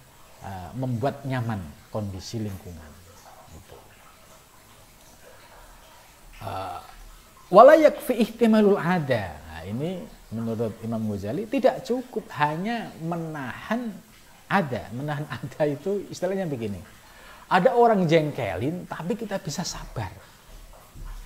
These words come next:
Gitu. Oh, ini orang itu benar-benar jengkelin benar gitu. Ya, bertetangga itu.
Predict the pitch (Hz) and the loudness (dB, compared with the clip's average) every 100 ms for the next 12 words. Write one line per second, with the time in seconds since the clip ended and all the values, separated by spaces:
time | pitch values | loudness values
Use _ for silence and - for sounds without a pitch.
0 | - - - - 92 90 - - - - | -18 -20 -20 -18 -16 -16 -16 -20 -20 -20
1 | - - - - 170 220 247 - - - | -20 -20 -16 -8 -4 -2 -4 -6 -14 -20
2 | - - 151 190 208 208 233 196 - - | -20 -12 -6 0 0 0 -2 -4 -6 -10
3 | 156 170 170 185 208 - - - - - | -8 -6 -4 -4 -4 -6 -14 -20 -20 -20
4 | - - 107 131 160 190 208 214 190 147 | -20 -14 -6 -2 0 4 8 8 6 2
5 | 127 92 85 - - - - - - - | 0 -6 -10 -14 -20 -20 -20 -20 -20 -20
6 | - 87 - - 113 - 131 - 147 123 | -16 -14 -14 -14 -12 -8 -6 -4 -2 0
7 | 120 95 82 | 0 -2 -10